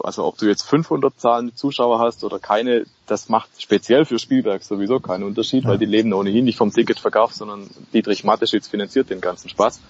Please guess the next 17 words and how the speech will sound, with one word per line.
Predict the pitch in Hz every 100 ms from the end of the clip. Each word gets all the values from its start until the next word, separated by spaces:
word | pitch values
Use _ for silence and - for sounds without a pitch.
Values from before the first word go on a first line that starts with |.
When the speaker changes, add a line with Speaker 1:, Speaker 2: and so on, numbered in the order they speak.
| _ - - -
Speaker 1:
Und | 117 117
dem | 127
kommt's | - 120 -
nicht | 123 -
drauf | 101 92
an, | 104
ob | - 95
er |
jetzt | 95 92
fünfhundert | - 107 - 92
Leute | 98 104
da | 98 90
sitzen | 117 - 92
hat | 98 123
oder | 143 160
nicht. | 113
Speaker 2:
<laughs> | 160 156 165